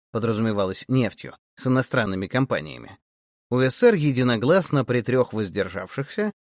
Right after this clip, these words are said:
Франция, Германия, Турция — приняла резолюцию, в которой говорилось о возникновении угрозы чрезвычайного положения — разрешив таким образом применение американских и международных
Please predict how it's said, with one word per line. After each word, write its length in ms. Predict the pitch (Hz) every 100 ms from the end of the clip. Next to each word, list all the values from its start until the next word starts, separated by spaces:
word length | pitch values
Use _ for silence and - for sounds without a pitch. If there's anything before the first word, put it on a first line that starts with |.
| -
Франция, 460 | 170 165 143 156
Германия, 480 | 143 143 143 135 131
Турция — 540 | - 135 - 120 120 - _ _ -
приняла 500 | 180 202 202 170 110
резолюцию, 840 | 101 90 190 202 214 - 208 196 - _ _ _
в 80 | -
которой 440 | 139 190 277 254
говорилось 560 | 147 120 147 196 165 -
о 80 |
возникновении 760 | 123 113 113 107 110 185 180 165
угрозы 500 | - 117 123 160 135
чрезвычайного 720 | 117 123 107 117 131 113 101
положения — 640 | 90 95 104 196 208 196 180 _ _
разрешив 640 | 147 196 190 208 - 139 -
таким 280 | 104 101
образом 380 | 151 190 175 185
применение 560 | 127 113 110 143 151 139
американских 840 | 117 107 101 156 180 - 175 -
и 60 | 135
международных 760 | 117 104 95 95 139 135 -